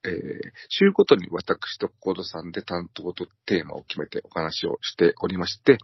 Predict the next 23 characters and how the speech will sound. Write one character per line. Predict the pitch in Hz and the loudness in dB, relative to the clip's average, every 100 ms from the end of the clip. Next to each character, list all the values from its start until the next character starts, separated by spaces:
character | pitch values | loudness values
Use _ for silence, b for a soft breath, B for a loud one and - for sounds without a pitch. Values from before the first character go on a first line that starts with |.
| - B B B | -6 B B B
え | 95 | 2
ー、 | |
今 | 90 139 147 | 4 4 4
週 | - 123 | 4 6
が | 127 - _ | 4 2 _
私 | 107 - - - | -2 0 0 0
の | 127 123 | 2 2
担 | - - 98 | 2 -2 -4
当 | 95 92 | -2 -2
に | 92 90 - | -2 -6 -10
な | 85 | -10
り | 82 | -10
ま | |
す。 | 80 - - _ b b b b | -12 -14 -18 _ b b b b
で、 | - 156 - | 2 2 2
え | |
ー、 | 107 98 95 _ _ | 0 0 -2 _ _
テ | - 196 | 2 4
ー | |
マ | 104 - | 4 0
が、 | 104 98 - | 0 0 -2
え | - | -8
ー、 | 85 - - | -6 -6 -10